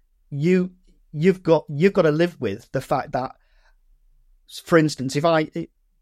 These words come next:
I'm at the position where I says, "I wish I'd done X at a certain time." I'm not at that. I've never been at that position. I've, I've, I've got to, got to where I've gone and gone further and further and further. If you're, if you, if you're at,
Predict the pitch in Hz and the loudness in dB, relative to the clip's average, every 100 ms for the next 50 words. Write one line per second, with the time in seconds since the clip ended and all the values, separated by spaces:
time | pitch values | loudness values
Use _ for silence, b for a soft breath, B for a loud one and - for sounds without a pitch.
0 | _ _ _ _ _ 160 160 147 127 143 | _ _ _ _ _ -4 0 0 -2 -6
1 | 151 139 135 127 147 135 b b b 151 | -4 -2 -4 -4 -4 -6 b b b -2
2 | 151 147 147 139 135 135 131 - 127 - | 0 0 -2 -2 -2 -4 -4 -4 -6 -6
3 | - - 131 113 - 135 104 117 147 127 | -14 -12 -12 -10 -2 -2 -2 -6 -4 -4
4 | 107 156 160 170 - 143 131 143 139 147 | -6 -4 0 0 -2 -2 -2 -4 -2 0
5 | 160 151 135 107 101 117 107 - 90 127 | 0 0 -2 -2 -4 -8 -10 -10 -8 -4
6 | 135 131 143 123 _ _ - 143 131 160 | -6 -4 -4 -4 _ _ -6 -6 0 -2
7 | - - 139 131 - _ _ _ _ 156 | -2 -4 -4 -4 -12 _ _ _ _ -2
8 | - 143 143 143 135 135 123 147 127 113 | -2 -2 0 2 0 -6 -6 -2 -2 -4
9 | 139 _ _ _ _ - 139 131 165 143 | -14 _ _ _ _ -6 -4 -2 -2 -2
10 | - 143 139 131 151 135 127 117 156 147 | 0 0 0 -4 -2 -4 -6 -4 0 0
11 | 120 107 b b 143 170 170 175 - 147 | -2 -8 b b -4 2 2 2 -2 -8
12 | 170 151 160 - 175 170 165 151 | -6 -6 -6 -2 0 2 2 -2